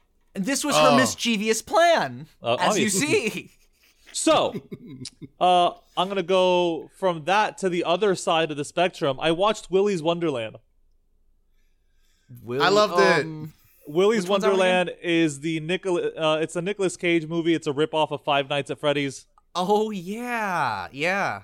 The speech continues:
Speaker 1: How'd you like it?
Speaker 3: Uh, it was okay. Uh, it delivers on, like, the plot. It's, it's Nicolas Cage beating up a bunch of animatronic people. Uh, that being said, like, the animatronic suits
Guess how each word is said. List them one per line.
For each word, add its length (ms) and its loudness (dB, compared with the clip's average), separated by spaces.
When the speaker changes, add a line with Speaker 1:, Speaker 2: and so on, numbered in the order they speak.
Speaker 1:
How'd 140 -10
you 60 -8
like 140 -4
it? 160 -10
Speaker 3:
Uh, 400 0
it 40 0
was 120 0
okay. 280 -4
Uh, 320 2
it 140 2
delivers 580 4
on, 240 0
like, 200 0
the 80 0
plot. 380 -2
It's, 300 -2
it's 340 0
Nicolas 480 0
Cage 440 2
beating 320 0
up 160 2
a 60 -6
bunch 240 -2
of 80 -4
animatronic 560 -2
people. 300 -10
Uh, 300 0
that 260 -2
being 240 -8
said, 400 0
like, 280 -4
the 120 -4
animatronic 760 -2
suits 440 -10